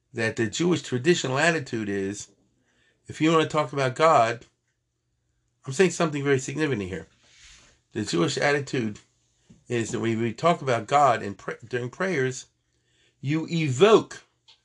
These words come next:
the Isaiah type image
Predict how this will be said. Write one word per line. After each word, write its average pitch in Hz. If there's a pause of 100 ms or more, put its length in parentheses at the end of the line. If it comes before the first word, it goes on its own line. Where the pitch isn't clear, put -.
(880)
the 120
Isaiah 131
type 120
image 110